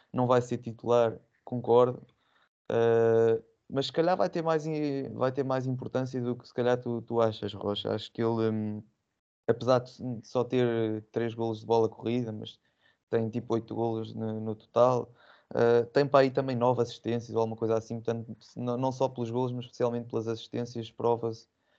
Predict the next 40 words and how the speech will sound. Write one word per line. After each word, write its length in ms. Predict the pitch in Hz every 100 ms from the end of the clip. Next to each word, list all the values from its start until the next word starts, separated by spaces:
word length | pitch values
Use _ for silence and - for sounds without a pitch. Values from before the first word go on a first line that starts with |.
| _ - 117
eh, 160 | 117
que 140 | 113 117
o 40 |
João 140 | 113
Mário 260 | 117 120 117
é 40 |
um 100 | 117
jogador 580 | 110 113 113 117 113 113
associativo, 680 | 120 - 120 127 117 123 117
um 40 | 110
jogador 280 | 120 117 117
de 60 |
equipa, 380 | 113 120 120 - - _ _ _ _ -
que, 340 | 123 117 113 113 -
que 80 | -
pode 200 | 123 120
dar 120 | 120
mais 240 | 123 117
ao 120 | 117
jogo 340 | 110 117 120 117
do 100 | 110
que 60 | -
propriamente 540 | 113 117 113 113 113
os 80 | 107
golos. 400 | 110 110 - _ _ _ _ _ _ _
Portanto, 200 | 131 131
eu 100 | 143
acho 180 | 147 147
que 60 | 151
ele 80 |
pode 200 | 151 143
ser 120 | - 139
uma 120 | 139
excelente 360 | - 139 139
segunda 280 | 131 123 117
linha, 400 | 110 113 123 131 135 - _ - - _
eh, 320 | 120 117 113 110
para, 480 | - 113 110 110 107
hum, 400 | 104 107 107 - - -
entrar 560 | 117 107 110 113 123